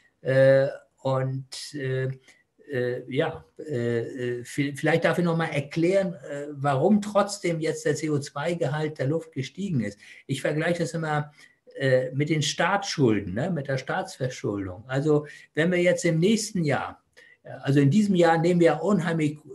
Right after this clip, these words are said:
äh, viele Schulden auf, ja, um, um, um die Auswirkungen der Corona-Krise irgendwie abzumildern. Ja. Wenn ich jetzt im nächsten Jahr weniger Schulden aufnehme, heißt das doch nicht, dass der Schuldenberg zurückgeht, sondern der Schuldenberg, der wächst doch weiter,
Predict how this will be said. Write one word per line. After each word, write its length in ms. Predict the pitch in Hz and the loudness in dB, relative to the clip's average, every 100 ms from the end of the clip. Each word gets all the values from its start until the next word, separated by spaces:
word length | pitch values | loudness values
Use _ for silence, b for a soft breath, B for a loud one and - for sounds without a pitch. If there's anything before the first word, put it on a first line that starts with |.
| 135 | -6
äh, 480 | 135 135 135 139 131 | -4 -2 -4 -4 -6
viele 340 | - 196 185 | -4 0 0
Schulden 460 | - 151 151 143 120 | 4 4 6 4 0
auf, 500 | 117 160 220 - - | 2 2 0 -4 -8
ja, 240 | - 143 | -4 -2
um, 260 | 156 135 131 | -2 -2 -2
um, 220 | 131 135 | -2 -2
um 340 | 131 127 127 123 | -2 -4 -4 -2
die 140 | 123 | 0
Auswirkungen 480 | 123 147 143 135 123 | 2 0 -2 -2 -2
der 140 | 117 | -2
Corona-Krise 840 | - 123 131 143 131 131 135 123 | -4 -4 0 0 0 -2 -4 -4
irgendwie 340 | 120 120 123 120 | -4 -2 -2 -4
abzumildern. 540 | - - 92 90 78 - _ - | -8 -10 -10 -12 -18 -20 _ -8
Ja. 200 | 160 208 B B B | -6 -6 B B B
Wenn 120 | 160 | 0
ich 120 | 180 196 | 2 2
jetzt 180 | 190 | 2
im 100 | 170 | 2
nächsten 380 | 170 247 247 - | 4 4 2 0
Jahr 200 | 160 139 | 0 2
weniger 360 | 160 214 208 170 | 4 4 4 2
Schulden 360 | - 156 147 | 0 0 0
aufnehme, 720 | 135 143 175 - 101 139 233 254 b b b - | 0 0 0 -4 -4 -2 -2 -4 b b b 0
heißt 260 | 180 196 190 | 2 2 0
das 140 | 175 | 0
doch 260 | 170 - 156 | 0 0 2
nicht, 460 | 156 247 - - | 6 6 2 -2
dass 160 | 165 - | -4 0
der 100 | 165 | -2
Schuldenberg 640 | - 180 175 143 131 127 | 0 0 0 -2 -4 -6
zurückgeht, 640 | 120 202 208 - - - _ _ _ - | -4 -4 -4 -6 -8 -16 _ _ _ -4
sondern 260 | 151 147 | -2 0
der 120 | 143 | -2
Schuldenberg, 680 | 135 196 233 185 131 139 151 - | -2 0 2 2 2 0 -2 -2
der 180 | 127 | -2
wächst 280 | 127 160 - | -2 -4 -6
doch 160 | 120 - | -8 -4
weiter, 320 | 165 156 127 | -2 -2 -4